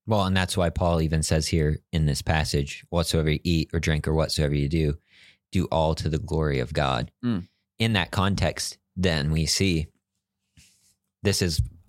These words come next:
Speaker 1: a lot broader than just when you sit down to eat, you should pray and thank God for it. This
Speaker 2: Right.
Speaker 1: is also a, a testimony issue for the unbeliever that you may be interacting with, which brings other comments too. Like,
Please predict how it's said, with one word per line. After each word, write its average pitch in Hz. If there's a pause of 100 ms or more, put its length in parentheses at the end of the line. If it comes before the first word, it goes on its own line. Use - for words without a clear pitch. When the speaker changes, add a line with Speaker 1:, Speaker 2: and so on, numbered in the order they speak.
(200)
Speaker 1:
a 90
lot 95
broader 87
than 80
just 76 (640)
when 85
you 82
sit -
down 80
to -
eat, 87
you 80
should -
pray 82
and 71
thank 76
God 85
for 69
it. -
This 85
Speaker 2:
Right. 85
Speaker 1:
is 85
also 78 (160)
a, 87
a -
testimony 85
issue 78
for 76 (580)
the 98
unbeliever 87 (540)
that 87
you 92
may 87
be 82
interacting 80
with, - (360)
which 92
brings 107
other 101
comments 82
too. 92
Like, 78